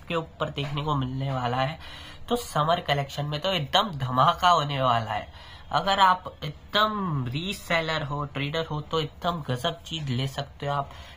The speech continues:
यहाँ से। और boom चीज, गजब चीज, मजेदार है। Designs देख पा रहे हो, एकदम चीज एकदम गजब है। मतलब, दो महीने से जो ऐसी top selling में, hot selling में ये designs का concept देखने को मिलने वाला है,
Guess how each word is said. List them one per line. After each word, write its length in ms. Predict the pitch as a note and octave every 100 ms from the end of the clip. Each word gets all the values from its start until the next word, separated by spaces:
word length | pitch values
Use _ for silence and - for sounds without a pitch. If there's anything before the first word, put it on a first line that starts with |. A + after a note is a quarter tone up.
| -
यहाँ 280 | A#2+ B2+ D3+
से। 260 | D3 D3 D3
और 220 | - C3+
boom 420 | C#3 C3+ D#3+ D#3+
चीज, 420 | - D3 D3+ - - - B2+
गजब 420 | C3 C3 C#3 C3+
चीज, 200 | - A#2 A#2
मजेदार 640 | A2 G2+ G#2 G2+ G#2 -
है। 360 | - - - - -
Designs 420 | C3 D#3+ F3 D3+
देख 180 | C3+ C3+
पा 180 | - B2+
रहे 100 | B2+
हो, 60 |
एकदम 460 | C3 - - D3+ D3 - -
चीज 340 | D3+ D#3 D3
एकदम 340 | C3 - C3 C#3+
गजब 300 | A2+ A2 A2
है। 100 | A#2
मतलब, 280 | C3 D3+ G#3+
दो 500 | A3 - E3 G3 G#3
महीने 320 | E3 C#3+ D3
से 160 | D3 E3+
जो 180 | D#3 D#3+
ऐसी 400 | D#3 D3+ - F#3
top 380 | - D#3 F#3
selling 440 | - - F3 E3 E3+
में, 100 | E3+
hot 300 | C#3 B2+ E3
selling 400 | - D#3 D3 D#3
में 100 | D#3+
ये 100 | D#3
designs 460 | C#3+ A#2+ A#2+ C3+
का 120 | - D#3
concept 420 | C3+ A#2+ D#3+ D3+
देखने 240 | D3 D3
को 80 | D3
मिलने 300 | C#3 C#3 D3
वाला 240 | C#3+ D3
है, 100 | C3+